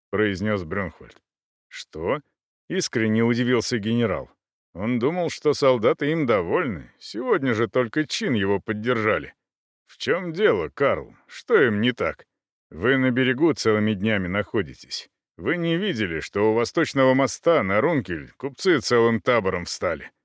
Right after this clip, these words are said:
Скупают всё, что вы дозволили продать. Казна солдатских корпораций полна серебром. Девки со всей округи собрались. Пивовары везут и везут сюда пиво».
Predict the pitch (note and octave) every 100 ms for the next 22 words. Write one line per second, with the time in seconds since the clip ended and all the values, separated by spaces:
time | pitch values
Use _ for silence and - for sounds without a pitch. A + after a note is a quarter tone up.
0 | _ _ _ - F#2+ B2 C#3+ C#3 A2+ -
1 | E3 D#3+ G#2+ - A2 B2+ A#2+ A2+ B2+ B2+
2 | A#2+ A2+ G#2+ A2+ B2 A2+ - _ _ _
3 | _ _ F#2+ G#2 G2+ A#2+ D#3+ F#3 D#3+ C#3
4 | D3+ E3 - D#3+ C3+ C3 C#3+ D3 - C#3
5 | - C3 B2 C#3+ C#3 D3 C3 A2+ D#3 C#3
6 | F#2 _ _ _ _ - A2+ G3 - A2
7 | A2+ A#2 - C#3+ C#3 - D3 A#2 A2 B2
8 | A#2+ A#2 F#2+ - - _ _ _ - G2
9 | G#2 A2+ D#3 C3+ G2 G#2+ B2 G#2+ E3+ D#3
10 | C#3+ C#3 C3 B2 D#3 - C#3 C3 C#3+ -
11 | G#3 B2